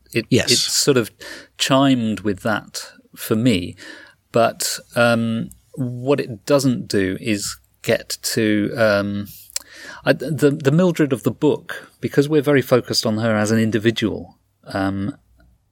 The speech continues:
Speaker 1: in, in her re-, reaction to the parlor walls, and then later her peer group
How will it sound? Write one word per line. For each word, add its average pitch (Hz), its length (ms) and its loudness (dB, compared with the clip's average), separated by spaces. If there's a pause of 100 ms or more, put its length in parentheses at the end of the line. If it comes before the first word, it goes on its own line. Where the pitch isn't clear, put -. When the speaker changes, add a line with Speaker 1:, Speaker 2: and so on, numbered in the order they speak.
(260)
Speaker 1:
in, 107 280 -2
in 110 180 0
her 120 320 2
re-, 101 340 0
reaction 107 760 -2
to 107 260 0
the 98 80 -4
parlor 95 300 0
walls, 90 480 -6 (680)
and 113 180 0
then 107 220 2
later 110 360 0
her 104 360 0
peer 151 320 0
group - 400 -8